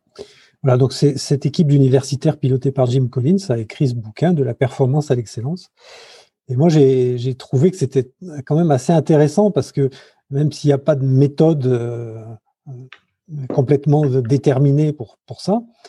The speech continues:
si tout n'est pas écrit, il y a quand même des, des points communs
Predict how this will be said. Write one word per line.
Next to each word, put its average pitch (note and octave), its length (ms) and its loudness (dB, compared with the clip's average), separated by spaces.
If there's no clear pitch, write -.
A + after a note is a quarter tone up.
si - 160 -16
tout - 180 -4
n'est D3 120 4
pas C#3+ 180 2
écrit, F3+ 420 -2
il - 360 -10
y - 20 0
a - 20 0
quand D3 140 2
même F3 180 4
des, C#3 300 2
des C#3 720 -8
points E3 200 2
communs E3+ 440 0